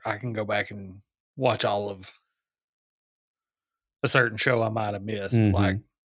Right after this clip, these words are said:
Speaker 1: I know it, it, it was several years ago, but I binge watched Breaking Bad after it had, you know, wrapped up. And, I mean, that was, that was a fantastic show.
Speaker 2: That's what I, I had, uh, my brother-in-law say that, and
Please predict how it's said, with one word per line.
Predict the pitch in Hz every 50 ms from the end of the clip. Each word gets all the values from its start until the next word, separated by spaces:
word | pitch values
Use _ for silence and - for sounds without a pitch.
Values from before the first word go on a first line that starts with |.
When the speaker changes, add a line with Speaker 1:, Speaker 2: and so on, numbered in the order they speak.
| _ _ _ _ _ _ _ _ _ _ _ _ _ _ _ _ _ _ _ - 131
Speaker 1:
I |
know | 127 123 120 120
it, | 117 123 135 131 -
it, | 139 143 131 - - - _ -
it | 165
was | 131 113 107 -
several | 147 135 123 123 120 120
years | 135 151 127
ago, | 120 110 104 104
but | 104 110 107
I | 113
binge | 117 120 117 110 104 -
watched | 113 107 104 104 101 - - - _ - _ _ _ _ _ _ _ _ _ _ _ -
Breaking | 135 117 131 127 123 110 113 117 113
Bad | 110 117 123 123 113 104 101
after | 101 101 - - 104 101
it | 101 101 92
had, | - - 110 104 104 104 - _ _ _ _ _ _ - _ _ _ _ _ _ _ _ _ _ _ _ _ _ _ _ _ _ _ _ _ -
you | 135 120
know, | 110 104 98 98 98 - _ _ _ _ _ _ -
wrapped | 143 131 110 101 95 - -
up. | 107 101 98 98 _ -
And, | 107 104
I | 104
mean, | 104 104 104 104
that | 113 120
was, | 120 110
that | 120 117 131
was | 123 - -
a | 110 101 - _ _ _ -
fantastic | 131 123 117 104 - 123 131 135 127 - - -
show. | - - 120 120 113 - 104 104 - - -
Speaker 2:
That's | - 185 180 -
what | 175 147 139 135 - -
I, | 127 127 123 120 113 95 113
I | 117 117
had, | 120 117 113 110 107 107
uh, | 104 101 98 101 101 101 101
my | 110 113
brother-in-law | 123 160 175 147 110 98 95 92 90
say | - - 98 98
that, | 98 95 95 98 101
and | 107 104 104 104 104 - -